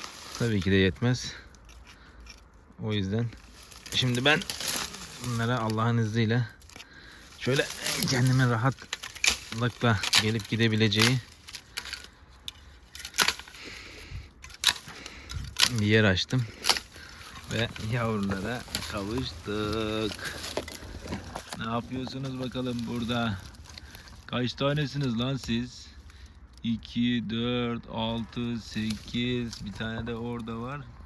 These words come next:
Dokuz. Dokuz tane yavru arkadaşlar. Dokuz tane yavru. Dışarı çıkamıyorlar. Annesi hepsini de büyütmüş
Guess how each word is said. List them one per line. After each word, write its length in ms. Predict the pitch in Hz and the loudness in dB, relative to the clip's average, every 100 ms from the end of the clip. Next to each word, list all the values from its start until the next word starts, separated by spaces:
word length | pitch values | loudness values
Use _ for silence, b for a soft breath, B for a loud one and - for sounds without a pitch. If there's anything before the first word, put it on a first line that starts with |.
| - - | -16 -10
Dokuz. 720 | 110 - - 123 104 - - - B B B B B - - | -10 -10 -6 -4 -6 -10 -16 -18 B B B B B -16 -10
Dokuz 420 | - - 131 - - | -8 -8 -4 -4 -2
tane 380 | 110 107 113 | 0 0 0
yavru 400 | 110 104 107 104 | 0 -2 -2 -4
arkadaşlar. 680 | 104 98 95 98 98 - 104 92 - - - B B B B B B B B - - - - - 101 | -4 -6 -6 -4 -4 -4 -8 -8 -12 -18 -20 B B B B B B B B -20 -20 -20 -20 -12 -10
Dokuz 400 | 95 123 - - | -8 -10 -10 -6
tane 300 | 101 104 107 | -4 -2 -2
yavru. 440 | 101 98 95 95 80 - - - - - B B B B B - | -2 -4 -4 -6 -8 -16 -20 -20 -20 -20 B B B B B -10
Dışarı 320 | 104 101 110 104 | -8 -4 -4 -4
çıkamıyorlar. 680 | - 110 110 107 104 107 - B B B B B B B B B B - | -4 0 0 0 0 -2 -6 B B B B B B B B B B -8
Annesi 480 | 110 113 113 110 101 | -4 -2 -2 -6 -6
hepsini 400 | 120 - 127 117 | -6 -4 0 0
de 200 | 113 101 | 0 0
büyütmüş 420 | 110 107 131 120 | -2 -2 -4 -6